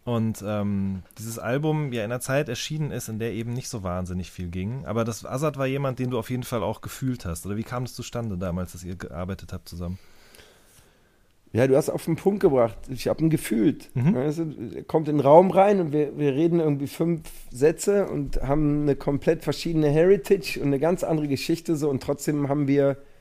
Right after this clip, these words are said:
Speaker 2: eine Ultra-Gemeinsamkeit, so. Das finde ich immer wieder schön zu sehen. So, dass, <clears throat> so dass, äh, ja, die Gemeinsamkeit größer ist als das, was uns trennt, so. Und, ähm,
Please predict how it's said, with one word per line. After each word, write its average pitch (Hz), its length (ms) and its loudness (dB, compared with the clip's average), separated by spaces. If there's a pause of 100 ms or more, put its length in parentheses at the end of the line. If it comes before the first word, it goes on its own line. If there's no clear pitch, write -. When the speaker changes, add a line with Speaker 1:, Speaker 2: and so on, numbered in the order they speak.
(220)
Speaker 2:
eine 123 140 4
Ultra-Gemeinsamkeit, 127 1300 2
so. 107 320 -10 (280)
Das 113 240 -8
finde 120 340 -4
ich 110 80 -4
immer 120 200 0
wieder 117 200 0
schön 120 400 0
zu 107 160 -8
sehen. 104 400 0 (500)
So, 104 160 -8
dass, 98 300 -10 (800)
<clears throat> 139 920 -8
so 117 140 -4
dass, 117 280 -2
äh, 110 500 0
ja, 127 140 2
die 120 140 0
Gemeinsamkeit 131 760 2
größer 139 320 2
ist 139 140 0
als 123 200 -2
das, 131 220 0
was 127 160 2
uns 120 200 -4
trennt, 147 340 2
so. 98 140 -8
Und, 104 180 -6 (480)
ähm, 101 360 -2